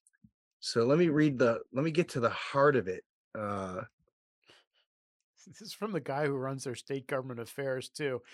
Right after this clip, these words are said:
Speaker 2: This is not some random dude back at headquarters. This is the guy who's gotta look at these guys every day. So I thought, I was hugely impressed by it.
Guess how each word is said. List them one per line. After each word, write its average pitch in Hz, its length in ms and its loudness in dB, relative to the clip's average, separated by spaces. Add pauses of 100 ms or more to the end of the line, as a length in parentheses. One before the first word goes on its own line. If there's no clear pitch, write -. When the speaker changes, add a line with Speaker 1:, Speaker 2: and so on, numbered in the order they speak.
(220)
Speaker 2:
This 156 100 -4
is 156 60 -4
not 185 140 4
some 156 240 0
random 147 460 0
dude 147 320 2
back 135 260 0
at 123 80 -4
headquarters. 127 560 0
This - 40 -10
is 165 40 -12
the 180 60 -6
guy 165 160 2
who's 147 120 0
gotta 135 140 -2
look 135 240 -4
at 123 80 -12
these 117 200 -12
guys 120 280 -4
every 117 260 -4
day. 120 300 -4
So 120 180 -14
I 135 80 -2
thought, 131 360 -4 (320)
I - 60 0
was - 100 2
hugely 135 420 0
impressed 127 460 -4
by 110 180 -8
it. 113 160 -12